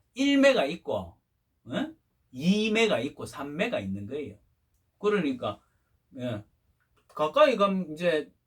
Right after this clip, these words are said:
이제 깊이가 조금 얕으면은 우리가 이제 명상이 되는 거고, 그 명상보다도 좀 더 깊게 들어가면은 무아지경,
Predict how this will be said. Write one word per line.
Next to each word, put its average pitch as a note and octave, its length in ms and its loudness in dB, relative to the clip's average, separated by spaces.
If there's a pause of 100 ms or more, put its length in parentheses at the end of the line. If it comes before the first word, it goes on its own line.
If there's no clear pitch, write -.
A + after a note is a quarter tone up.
(220)
이제 C#3 380 -2
깊이가 F#3 1160 0
조금 F#3 560 -6
얕으면은 F#3 800 0 (320)
우리가 D3+ 300 0
이제 A#2 520 -2
명상이 C3+ 580 -2
되는 A2+ 260 -4
거고, G2+ 600 -4 (340)
그 E3+ 100 -6 (120)
명상보다도 A3 1000 0
좀 C4+ 300 -2
더 C4+ 180 -2
깊게 E3 500 -6
들어가면은 B2 640 -4
무아지경, F3 720 0